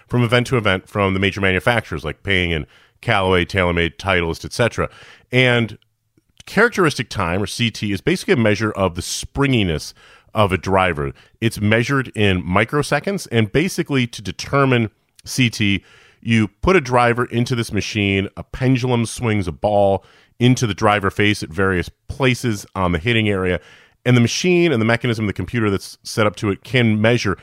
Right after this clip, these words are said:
very, very accurately how long that ball is in contact with the face. The longer the time, the greater the spring-like effect. Um, but again, that is capped. So theoretically, the limit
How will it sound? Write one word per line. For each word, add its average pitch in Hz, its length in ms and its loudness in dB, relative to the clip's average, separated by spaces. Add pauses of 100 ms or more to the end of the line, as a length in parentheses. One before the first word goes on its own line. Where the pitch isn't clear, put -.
(360)
very, 139 400 2
very 117 220 2
accurately 85 500 -2
how - 320 0
long 127 460 4
that 104 260 0
ball 101 240 2
is 92 120 -4
in 95 80 -2
contact 95 640 -2
with 92 120 -6
the 87 60 -8
face. 76 360 -4
The 87 120 -6
longer 98 340 2
the 78 80 -2
time, 143 600 2 (340)
the - 80 -6
greater 107 340 2
the 90 80 -2
spring-like 101 480 -2
effect. - 520 -2 (320)
Um, 92 280 2
but 107 120 -2
again, 104 200 2
that 135 220 2
is 101 140 -6 (100)
capped. - 500 -6 (120)
So 113 420 2
theoretically, 143 680 0
the 98 80 -2
limit 101 360 2